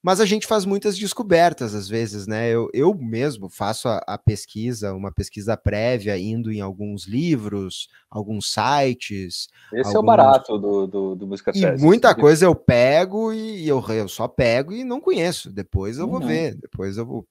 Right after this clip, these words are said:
Speaker 1: como Tower of Power, que eu não conhecia e foi a, uma baita descoberta pra
Speaker 2: Não,
Speaker 1: mim.
Speaker 2: eu acho que em cada edição, cada episódio tem pelo menos umas três ou quatro descobertas, né, inéditas, assim, pra, pelo menos
Speaker 1: Mas
Speaker 2: pra
Speaker 1: tem
Speaker 2: mim,
Speaker 1: mui-,
Speaker 2: acontece muito isso.
Speaker 1: tem muita descoberta que a gente pode fazer também em outros lugares aqui no YouTube.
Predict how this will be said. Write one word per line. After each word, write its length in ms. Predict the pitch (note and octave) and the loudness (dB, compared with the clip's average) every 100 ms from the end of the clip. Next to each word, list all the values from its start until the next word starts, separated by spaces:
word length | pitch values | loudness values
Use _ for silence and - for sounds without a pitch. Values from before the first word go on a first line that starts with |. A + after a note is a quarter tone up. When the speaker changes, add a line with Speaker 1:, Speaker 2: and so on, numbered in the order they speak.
| - | -8
Speaker 1:
como 240 | A2 G#2 | -4 -4
Tower 360 | - B2 D3 A#3 | 0 2 2 -2
of 80 | - | -2
Power, 360 | C#3+ D#3+ G#2+ | -2 0 -2
que 120 | - | -6
eu 40 | G2+ | -8
não 120 | G#2 | -8
conhecia 560 | A2 G#2+ - - G#2 B2 | -6 -6 -6 -8 -8 -8
e 40 | |
foi 280 | - C3+ D3+ | -6 -6 -4
a, 120 | D3+ - _ | -8 -12 _
uma 280 | B2+ B2+ A#2 _ A2 _ _ _ _ | -10 -8 -10 _ -20 _ _ _ _
baita 300 | A#2 D#3 C#3+ | 2 2 0
descoberta 560 | - - G#2 G2 G2+ - | -10 -10 -4 -4 -4 -6
pra 160 | A#2 | -4
Speaker 2:
Não, 140 | A2+ C3+ | 2 2
Speaker 1:
mim. 60 | |
Speaker 2:
eu 80 | A2+ | 4
acho 200 | A2 - | 4 2
que 60 | - | -2
em 160 | C#3+ C#3 | -2 2
cada 380 | C#3 D#3+ F3+ | 4 4 4
edição, 640 | E3 D#3+ - - D3 C#3+ D3 | 2 -2 -12 -2 0 2 0
cada 240 | D3 D3+ | 0 0
episódio 920 | D#3+ D#3 C#3 B2+ B2 C3 C#3+ C#3 C#3 C3+ | -2 -8 -2 4 6 6 4 -4 -8 -6
tem 260 | - B2+ | -6 -8
pelo 160 | B2 A#2+ | -6 -6
menos 260 | A#2+ B2 B2+ | -4 -6 -6
umas 240 | B2+ A2+ | -8 -8
três 240 | B2 A#2 | -6 -2
ou 120 | C#3+ - | -2 0
quatro 360 | B2 G2 - | -2 -2 -8
descobertas, 1080 | A#2 - A#2 G#2 F#2+ G2 - A#2 A2+ G#2+ - _ _ _ D#2 | -18 -16 -6 0 2 2 -2 -6 -6 -10 -16 _ _ _ _
né, 240 | F#2 F#2+ G#2+ | -6 -4 -4
inéditas, 800 | G2+ G2 G2 G#2 - - D#2+ | -8 -2 2 2 -2 -10 -12
assim, 220 | F2 - - | -12 -14 -8
pra, 180 | E2 | -8
pelo 160 | E3+ E3 | -6 0
menos 160 | E3 F3+ | 4 6
Speaker 1:
Mas 120 | A3+ | 4
Speaker 2:
pra 80 | G3+ | 2
Speaker 1:
tem 120 | A#3 | 2
Speaker 2:
mim, 140 | G#3 | 2
Speaker 1:
mui-, 160 | G#3 C4+ | 4 4
Speaker 2:
acontece 220 | A3+ - | 2 -2
muito 320 | F#3+ G3 G3 - | -10 -10 -8 -10
isso. 80 | |
Speaker 1:
tem 200 | - F#3+ | -2 0
muita 440 | F#3 F3+ A#3 C4+ G3 | 2 2 0 0 -4
descoberta 540 | - D3 C3 C#3 C#3+ | -4 -6 -2 -2 -2
que 80 | C#3 | -8
a 40 | |
gente 220 | A#2+ B2+ - | -8 -10 -4
pode 240 | B2 B2 | -4 -2
fazer 240 | B2+ B2 | -2 -2
também 320 | B2+ C#3 D3 F3 | -2 -2 2 8
em 40 | |
outros 360 | F#3 A3+ F3 C3 | 8 8 2 -4
lugares 480 | A#2+ A#2+ B2 G#2+ | 0 2 2 -2
aqui 240 | A2+ - A#2 | -6 -6 -6
no 80 | A#2 | -4
YouTube. 580 | G#2+ - D#3 F3+ D3 | -6 -2 0 0 -4